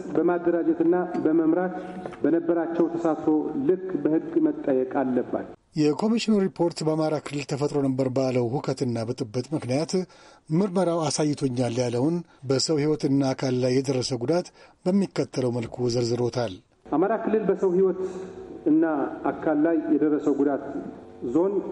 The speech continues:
Speaker 1: ጎንደር ከተማ ሞት ከሲቪል አስራ አራት ከጸጥታ አካል አስራ አንድ፣ ጎንደር ከተማ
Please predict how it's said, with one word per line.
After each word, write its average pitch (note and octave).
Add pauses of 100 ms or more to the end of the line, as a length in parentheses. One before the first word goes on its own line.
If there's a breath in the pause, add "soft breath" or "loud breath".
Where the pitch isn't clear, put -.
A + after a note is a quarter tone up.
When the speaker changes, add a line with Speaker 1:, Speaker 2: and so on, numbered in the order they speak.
(160)
Speaker 1:
ጎንደር D3+
ከተማ D#3 (580)
ሞት F3 (480)
ከሲቪል F3 (100)
አስራ C#3+
አራት D#3+
ከጸጥታ D3+
አካል D#3+ (160)
አስራ -
አንድ፣ D#3+ (800)
ጎንደር D#3
ከተማ F3